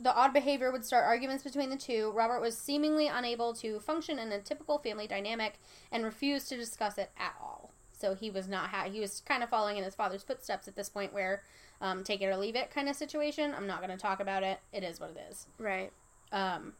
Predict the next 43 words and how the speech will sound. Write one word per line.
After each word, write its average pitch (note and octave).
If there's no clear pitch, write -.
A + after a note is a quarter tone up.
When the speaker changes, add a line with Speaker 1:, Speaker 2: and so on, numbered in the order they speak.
Speaker 1:
let's G3+
see G#3+
how F#3+
many F#3
cliches F#3+
we -
can F#3+
fit G#3
into A#3
this -
sentence. -
Speaker 2:
Let's A3+
see. A#3
Speaker 1:
<laughs> D#4
Um, C#4
this, D4
amongst D4
other B3
things, A3+
put G3+
massive G3+
strain G3
on F3+
their F3+
marriage. G3+
So -
that G3
just G#3
kind G#3
of, G#3
um, G3+
really A3+
started G3+
to, F#3
not A3+
only G#3
that, G#3+
but G#3
a G3+
lot G3+
of G3+
other G#3
things, G3+